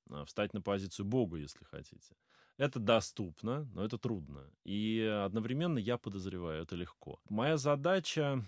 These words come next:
получать удовольствие, как Бернард Шоу, если не ошибаюсь, говорил о демократии. Он говорит: «Демократия — это не, не для счастья людей придумана, это для удовольствия». То же самое искусство, литература. Ты на самом деле получаешь огромное удовольствие, когда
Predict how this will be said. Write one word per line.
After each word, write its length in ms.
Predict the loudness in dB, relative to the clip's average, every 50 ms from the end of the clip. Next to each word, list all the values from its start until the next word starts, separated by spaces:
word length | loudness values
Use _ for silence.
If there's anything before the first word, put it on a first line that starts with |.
| -4
получать 580 | -2 0 0 0 0 2 4 4 4 4 2 4
удовольствие, 800 | 6 6 6 6 6 4 4 2 0 -8 -8 -8 -6 -6 -6
как 300 | -6 -6 -6 -6 -6 -6
Бернард 320 | -8 -6 -4 -2 -4 -4 -4
Шоу, 320 | -6 -6 -4 -2 -2 -2
если 260 | -2 -4 -6 -6 -6
не 60 | -6 -6
ошибаюсь, 400 | -6 -8 -8 -6 -6 -6 -6 -6
говорил 480 | -6 -6 -4 -4 -4 -4 -4 -4 -4
о 120 | -4 -6 -6
демократии. 580 | -4 -4 -2 -4 -2 -2 -4 -6 -6 -6 -10
Он 40 | -10
говорит: 160 | -12 -8 -6
«Демократия — 520 | -2 -2 -2 0 2 4 2 4 2 0 -2
это 120 | 0 0
не, 120 | 0 0 0
не 300 | 0 0 0 0 0 0
для 360 | 0 2 4 4 4 4 2
счастья 840 | 0 -2 0 2 2 2 2 0 -4 -2 0 0 0 0 -2 -6 -8 -14 -20 _ _
людей 320 | -4 -4 -2 0 0 -2 -2
придумана, 680 | -4 -6 -8 -6 -6 -8 -8 -10 -12 -14 -16 -18 -20 -14 -12
это 160 | -8 -8 -6
для 160 | -4 -2 -2
удовольствия». 640 | 2 4 4 4 4 2 0 -2 -6 -14 -18 -20 -12 _
То 100 | -4 -2
же 100 | -2 -2
самое 320 | 0 0 0 2 2 0 0
искусство, 640 | -2 -4 -6 -4 -4 -4 -6 -8 -14 -14 -12 -10 -10
литература. 640 | -10 -10 -8 -4 -2 -2 -2 -2 -4 -6 -8 -8
Ты 240 | -6 -6 -6 -6 -6 -8 _
на 120 | -2 -2 0
самом 220 | 0 0 0 0
деле 160 | 0 0 -2
получаешь 400 | -2 -4 -6 -6 -4 -6 -6 -4
огромное 380 | -4 -2 0 0 0 0 0 0
удовольствие, 520 | 2 2 2 2 0 -2 -2 -4 -4 -4
когда 320 | -4 -6 -6 -4 -4 -4